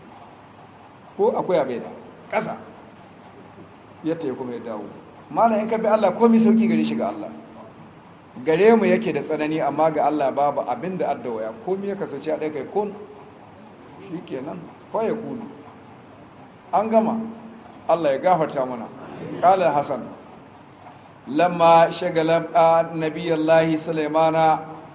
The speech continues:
alkhairu. Lokacin da dawaki ta shagaltar da Sulaimana. Hatta fata salatul asri. Har sallar la'asar ta kuce mai.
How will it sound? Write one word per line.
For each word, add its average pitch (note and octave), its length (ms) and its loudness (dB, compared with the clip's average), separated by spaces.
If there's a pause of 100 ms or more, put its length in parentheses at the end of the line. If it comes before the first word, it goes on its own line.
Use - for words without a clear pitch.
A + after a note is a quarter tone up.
alkhairu. D3 580 0 (520)
Lokacin F3 460 -4
da E3+ 80 -2
dawaki E3+ 480 2
ta F3 100 -8
shagaltar F3 520 -2
da E3 60 -6
Sulaimana. C#3+ 580 -2 (460)
Hatta E3+ 320 2
fata F3+ 300 4
salatul F3+ 520 2
asri. C3 380 -2 (340)
Har D#3 120 0
sallar F3 320 -2
la'asar E3+ 400 2
ta F3+ 100 -2
kuce F3+ 400 -2
mai. A#2+ 160 -6